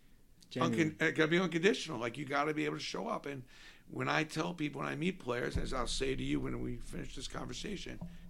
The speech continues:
Speaker 2: "Hey, call me if you need something. Call me if I can help you," and I, and I will. I'm not like, "Oh," no, I, I answer those calls.
Speaker 1: Yeah.
Speaker 2: I answer those tweets.
Speaker 1: You do.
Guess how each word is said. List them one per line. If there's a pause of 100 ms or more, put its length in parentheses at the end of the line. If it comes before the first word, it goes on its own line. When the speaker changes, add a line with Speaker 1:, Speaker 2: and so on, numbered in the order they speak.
Speaker 2:
"Hey, (480)
call
me
if
you
need
something. (220)
Call
me
if
I
can
help
you,"
and
I,
and
I
will. (460)
I'm
not
like,
"Oh,"
no,
I, (180)
I
answer
those
calls.
Speaker 1:
Yeah.
Speaker 2:
I
answer
those
tweets.
Speaker 1:
You
do.